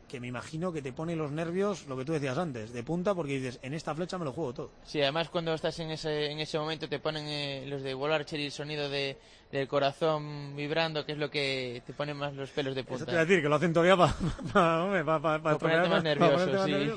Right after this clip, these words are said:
Speaker 1: nervioso. Me decía Juan Carlos Holgado, del que hemos hablado antes, eh, medallista de oro en los Juegos de Barcelona, me decía dos cosas. Una,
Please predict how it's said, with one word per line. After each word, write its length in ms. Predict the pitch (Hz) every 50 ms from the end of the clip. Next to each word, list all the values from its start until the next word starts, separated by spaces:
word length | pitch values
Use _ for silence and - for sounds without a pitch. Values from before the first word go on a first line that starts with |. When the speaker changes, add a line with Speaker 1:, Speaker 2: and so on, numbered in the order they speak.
| 185 165 170
Speaker 1:
nervioso. 260 | 170 - 165 165 - - - - - - -
Me 80 | 131 123
decía 240 | 131 135 - 185 196
Juan 200 | 190 220 208 190
Carlos 260 | 185 190 185 180 - 175
Holgado, 320 | 165 160 190 214 220 208
del 100 | 185 160
que 60 | 151
hemos 160 | 165 165 -
hablado 240 | 160 170 156 143 147
antes, 480 | 170 185 185 175 208 214 208 - - - -
eh, 180 | 139 135 127 127
medallista 920 | 131 127 127 135 151 143 - - 143 139 135 135 135 135 131 131 135 139
de 100 | 131 131
oro 220 | 135 143 143 139 135
en 180 | 135 135 135
los 120 | 135 127 -
Juegos 200 | - 143 135 127
de 60 | 139
Barcelona, 500 | 135 127 117 - 135 151 180 196 208 220 - - - - - - -
me 80 | 131 131
decía 180 | - - 185
dos 120 | 170 147 -
cosas. 380 | - 120 101 - 101 92 - -
Una, 300 | 180 190 165 107 87